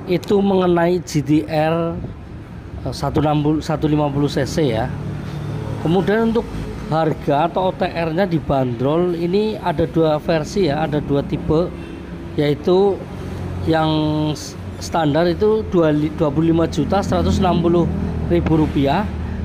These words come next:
Kemudian untuk yang tipe di atasnya ada dua puluh lima juta empat ratus sepuluh ribu rupiah. Berminat,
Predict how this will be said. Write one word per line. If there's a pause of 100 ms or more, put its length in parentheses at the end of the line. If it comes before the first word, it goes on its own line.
Kemudian
untuk
yang (560)
tipe
di
atasnya
ada (460)
dua
puluh
lima
juta
empat
ratus
sepuluh
ribu
rupiah. (1400)
Berminat,